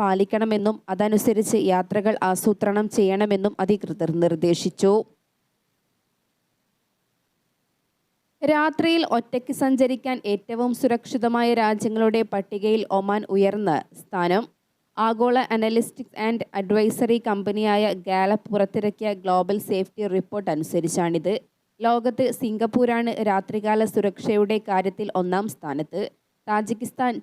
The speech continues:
ചൈന, ഒമാൻ, സൗദി അറേബ്യ, ഹോങ്കോങ്, കുവൈറ്റ്, നോർവേ, ബഹ്റൈൻ, യു എ ഇ എന്നിവയാണ്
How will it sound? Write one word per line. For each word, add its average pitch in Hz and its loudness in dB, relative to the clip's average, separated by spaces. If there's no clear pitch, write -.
ചൈന, 208 2
ഒമാൻ, 196 0
സൗദി 190 0
അറേബ്യ, 208 2
ഹോങ്കോങ്, 190 0
കുവൈറ്റ്, 202 0
നോർവേ, 190 2
ബഹ്റൈൻ, 190 -4
യു 185 2
എ - 4
ഇ - -4
എന്നിവയാണ് 196 0